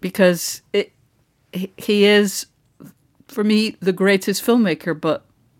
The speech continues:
when he gets, you know, when he gets political, it just, he loses his sense of humor, and that is his greatest gift. In, even in movies that have been very serious, you know, Talk to Her, it's a pretty s-, serious film,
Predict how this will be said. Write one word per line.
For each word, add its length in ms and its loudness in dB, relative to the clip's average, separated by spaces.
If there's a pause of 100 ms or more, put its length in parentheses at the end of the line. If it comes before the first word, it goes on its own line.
(920)
when 220 0
he 80 4
gets, 500 -4 (260)
you 140 -6
know, 280 -4 (100)
when 120 0
he 60 0
gets 140 0
political, 720 -2
it 140 -4
just, 240 -6 (440)
he 120 2
loses 600 2
his 220 -2
sense 260 -2
of 80 -6
humor, 360 -2
and 240 -2
that 180 0
is 260 -2
his 280 -4 (420)
greatest 440 -4
gift. 380 -4 (100)
In, 220 -2
even 260 2
in 220 0 (280)
movies 300 0
that 100 2
have 180 -2
been 200 2
very 240 -2
serious, 680 -8
you 60 -6
know, 120 -8
Talk 300 -4
to 120 -2
Her, 140 -6
it's 120 -14
a 40 -20
pretty 280 -2
s-, 260 -6
serious 460 0
film, 520 2